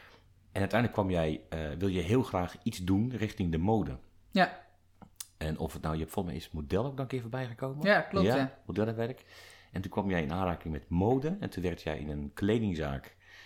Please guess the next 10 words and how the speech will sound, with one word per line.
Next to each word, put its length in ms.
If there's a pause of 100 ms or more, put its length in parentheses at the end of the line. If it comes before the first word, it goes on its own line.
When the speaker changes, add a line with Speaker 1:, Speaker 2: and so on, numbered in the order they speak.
(580)
Speaker 1:
En 180 (240)
toen 200
ging 180
eigenlijk 300
het 80
balletje 320
met 120
je 80
rollen. 260 (440)
Speaker 2:
Ja, 240